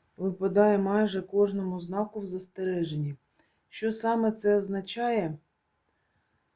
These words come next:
Подивимось з вами разом, тому що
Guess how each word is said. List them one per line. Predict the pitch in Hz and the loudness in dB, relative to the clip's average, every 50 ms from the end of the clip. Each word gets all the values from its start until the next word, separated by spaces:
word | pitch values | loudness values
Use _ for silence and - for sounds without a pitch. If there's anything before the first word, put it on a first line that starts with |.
| _ _ _ _ _ _ _ _ _ _ _ _ _ - | _ _ _ _ _ _ _ _ _ _ _ _ _ -4
Подивимось | 220 196 220 233 233 262 254 247 254 233 | -2 0 2 2 2 2 0 0 0 -2
з | 214 196 | -2 0
вами | 196 202 202 202 208 208 208 | 2 2 4 4 4 4 4
разом, | 208 202 196 185 208 220 226 220 214 - - - _ _ _ _ _ _ _ _ | 4 2 2 2 2 2 2 2 0 -2 -6 -14 _ _ _ _ _ _ _ _
тому | _ 196 190 202 208 214 208 | _ -4 -2 0 0 0 0
що | - - - 202 190 185 175 | -2 -4 -4 -2 -2 -2 -4